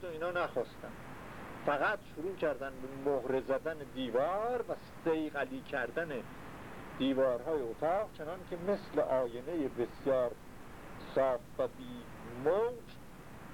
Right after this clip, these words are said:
بتونه تصویر منعکس کنه. دیوار صاف. بعد که روز چیز مسابقه شد، دو تا پرده رو برداشتن، نقش دیوارهای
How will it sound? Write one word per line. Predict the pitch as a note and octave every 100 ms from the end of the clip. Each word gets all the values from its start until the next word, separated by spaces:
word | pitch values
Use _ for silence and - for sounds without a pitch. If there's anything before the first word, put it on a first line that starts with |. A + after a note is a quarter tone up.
| -
بتونه | E3+ F3+ F3+
تصویر | D3+ B2+ - D3+ D3
منعکس | B2+ A#2 G2 - -
کنه. | - - - - - - -
دیوار | C3 C3+ C#3+ - -
صاف. | A#2+ - - - - - - - - - - - - - - - - - - -
بعد | C#3 F#3 -
که | F#3
روز | F3 F3 D3 C3 - - - - - - - - -
چیز | C3+ C3+
مسابقه | C#3 C3 A#2+ C3+ A#2 A2
شد، | - F#3+ A3+ G#3+ - - - - -
دو |
تا | C#3
پرده | D#3 D3 C#3 C3
رو | F3+ F3+
برداشتن، | D3 C3+ E3+ F#3+ G3+ G3+ E3
نقش | F3+ G#3 - -
دیوارهای | D3+ D3+ C3+ C3+ A#2+ D3+ C#3+